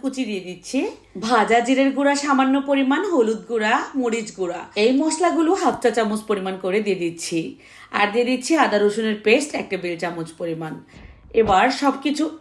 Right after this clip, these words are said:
একত্রে একটু মাখিয়ে আমি মিলিয়ে ফেলবো, যেমনটা করে আমরা আলু ভর্তা তৈরি করি ঠিক তেমনই। কিন্তু একটু খেয়াল করলেই বুঝতে পারবেন কতটা চিকেনে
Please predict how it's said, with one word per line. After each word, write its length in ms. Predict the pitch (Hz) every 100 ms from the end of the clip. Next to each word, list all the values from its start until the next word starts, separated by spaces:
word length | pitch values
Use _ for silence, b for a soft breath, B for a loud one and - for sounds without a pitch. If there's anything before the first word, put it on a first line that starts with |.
| 208
একত্রে 420 | 233 220 - 240 277 -
একটু 220 | 202 - 277 466 B B B 226
মাখিয়ে 400 | 262 262 269 277 269 240
আমি 160 | 240 392 - b b 233
মিলিয়ে 320 | 277 277 269 240
ফেলবো, 340 | 208 170 - 156 - - _ b b 180
যেমনটা 400 | 254 277 294 320 311
করে 140 | 277 240
আমরা 160 | 190 180
আলু 140 | 175 185
ভর্তা 240 | 190 190 202
তৈরি 180 | 208 202 208
করি 120 | 233 262
ঠিক 100 | 277 -
তেমনই। 400 | 202 185 175 175 170
কিন্তু 320 | 170 170 - - - b b b b b
একটু 260 | 247 247 - 285 -
খেয়াল 240 | 277 247 247
করলেই 260 | 262 254 254 196
বুঝতে 240 | 208 262 254
পারবেন 300 | 190 175 196 269 - -
কতটা 360 | 240 240 294 294 277
চিকেনে 380 | 254 - 254 247